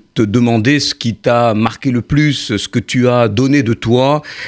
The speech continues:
euh, dans ces quatre ans, quels ont été les temps forts, quelle a été l'empreinte que tu,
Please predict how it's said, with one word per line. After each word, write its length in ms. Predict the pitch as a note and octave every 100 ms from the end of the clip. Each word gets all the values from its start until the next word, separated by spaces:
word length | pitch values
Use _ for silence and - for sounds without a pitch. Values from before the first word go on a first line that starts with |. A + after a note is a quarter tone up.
| -
euh, 320 | G2 G#2 G2+
dans 260 | G2+ G2+ G#2+
ces 200 | - A2+
quatre 360 | - C3 - A2+
ans, 140 | A2+
quels 240 | - G2+
ont 60 | A2
été 160 | A2 G#2
les 100 | G2+
temps 200 | A2 G#2
forts, 300 | - B2 B2
quelle 140 | C#3
a 40 |
été 180 | C#3+ C3+
l'empreinte 600 | A#2+ A#2 - C3 C3+ C3
que 120 | -
tu, 420 | - G#2+ G#2+ G#2+